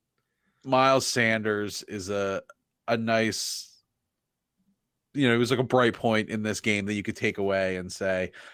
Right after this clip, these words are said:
"Okay, going into the next game, that's something that we can build on and, and we should build on." I think the short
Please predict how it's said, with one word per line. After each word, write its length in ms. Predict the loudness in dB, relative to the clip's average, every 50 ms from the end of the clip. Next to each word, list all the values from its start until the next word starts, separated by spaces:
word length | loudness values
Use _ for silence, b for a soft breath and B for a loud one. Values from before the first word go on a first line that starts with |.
| B B B B B -6
"Okay, 540 | -4 0 2 2 4 4 4 2 0 -4 -10 _ _ _ _ _ _ _ _ _ _
going 220 | 2 4 4 4 2
into 140 | 2 0
the 60 | 2 2
next 220 | 0 0 -2 -2
game, 300 | 0 0 2 2 0 0
that's 260 | 2 2 2 2 0 -2
something 500 | -2 -2 -2 -2 -2 -2 -2 -2 -2 -2
that 340 | 0 0 0 0 -2 -4 _ _ _ _ -10
we 220 | -6 -4 -4 -4
can 220 | -4 -4 -6 -4 -2
build 260 | -2 -2 0 -2 -2
on 280 | -4 -6 -6 -6 -6
and, 180 | -8 -8 -8 -8
and 160 | -8 -8 -6 -6
we 100 | -6 -6
should 240 | -4 -4 -6 -6
build 180 | -6 -8 -8 -8
on." 160 | -8 -8 -8 -6
I 100 | -8 -6
think 380 | -4 -2 -2 -2 -2 -4 B B B B B B B B _
the 180 | 0 2 2 2
short 360 | 2 2 4 4 4 2